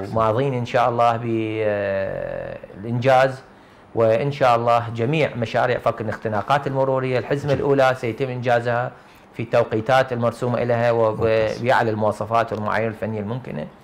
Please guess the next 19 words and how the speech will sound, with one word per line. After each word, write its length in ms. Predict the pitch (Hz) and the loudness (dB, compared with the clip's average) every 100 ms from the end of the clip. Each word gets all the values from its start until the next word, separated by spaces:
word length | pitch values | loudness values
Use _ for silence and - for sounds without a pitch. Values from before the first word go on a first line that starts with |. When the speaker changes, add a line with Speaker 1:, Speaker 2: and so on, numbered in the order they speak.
| - - - - | -20 -20 -16 -4
Speaker 1:
إضافة 340 | 139 160 - | 2 2 4
إلى 280 | 139 135 139 - | 4 4 2 -2
سيتم 440 | - 131 120 139 120 | -4 -4 0 -2 -2
إطلاق 500 | 117 127 123 120 123 | -2 2 2 2 -4
الحزمة 540 | 107 104 139 120 123 | -4 -4 -4 -2 -2
الثانية. 720 | 117 - - 151 131 113 120 | -2 -2 2 4 4 4 4
Speaker 2:
أبقى 240 | 139 143 135 | 2 4 2
بالحزمة 400 | 110 107 107 107 | 2 0 0 0
الأولى. 220 | 101 101 - - | 2 2 0 0
<laughs> 160 | 143 - | -2 -2
أستاذ 380 | - 117 117 113 | 2 4 4 2
Speaker 1:
نبقى 140 | 101 | 0
Speaker 2:
صالح. 80 | 87 | -2
Speaker 1:
بالحزمة 360 | 85 - 92 | -6 -10 -6
الأولى. 340 | 87 85 - - | -6 -4 -2 0
Speaker 2:
نبقى 220 | 147 120 120 | 2 2 -2
بالحزمة 380 | 101 107 95 101 | -2 -6 -6 -8
الأولى. 320 | 95 90 104 | -6 -2 2
لأن 260 | 135 156 | 4 4